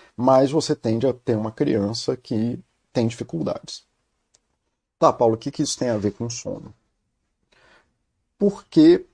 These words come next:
a criança, não só a criança, mas tudo que acontece com a criança acontece nesse espectro, e a gente pode pensar sobre essas coisas dentro do,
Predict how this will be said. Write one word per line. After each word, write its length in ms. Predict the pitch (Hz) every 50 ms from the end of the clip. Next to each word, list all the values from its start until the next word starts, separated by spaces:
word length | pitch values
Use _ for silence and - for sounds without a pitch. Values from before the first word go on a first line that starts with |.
| _ _ - -
a 100 | 123 -
criança, 720 | - - 190 170 165 147 139 151 156 - - 180 170 - - _ _ _ _ _ _ _ _ _ _ _ _ _ _ _ _ _ _ _ _ _ _ _ _ - 135 143 -
não 160 | 147 170 196
só 140 | 190 - -
a 60 | 127
criança, 320 | - - 123 120 117 117 113
mas 180 | 110 110 -
tudo 320 | - - 214 233 247 220 214
que 100 | - 147
acontece 500 | 131 - 131 117 - 113 113 104 - -
com 80 | -
a 60 | 107 -
criança 480 | - - 101 117 131 139 131 - 117
acontece 520 | 117 131 127 120 - 113 113 113 - - 120
nesse 240 | 113 104 - -
espectro, 640 | 107 - - - - 104 92 - - - 113 - - - - _
e 100 | - 123
a 40 | 127
gente 220 | - 269 277 - -
pode 220 | - 147 - -
pensar 480 | - 160 151 143 - - 131 139 165 160
sobre 240 | - 120 113 104
essas 280 | 104 - - 101 - -
coisas 540 | - 98 95 92 92 98 113 120 - - - _ _ _ _ _ _ _ _ _ _ _ _ _
dentro 360 | 110 123 135 143 143 151 139
do, 300 | 123 113 113 117 107 104